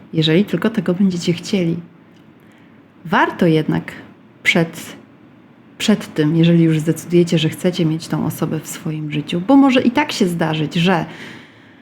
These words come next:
doprowadziły do rozstania różne schematy, programy, których nie byliście świadomi, a jednak jest to osoba, którą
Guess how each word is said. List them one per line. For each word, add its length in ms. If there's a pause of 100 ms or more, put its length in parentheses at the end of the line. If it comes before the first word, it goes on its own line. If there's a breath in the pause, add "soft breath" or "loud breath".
(140)
doprowadziły 720
do 120
rozstania 520
różne 400 (180 loud breath)
schematy, 720 (340)
programy, 720 (500 loud breath)
których 320
nie 100
byliście 420
świadomi, 720
a 80
jednak 540
jest 140
to 80
osoba, 360
którą 380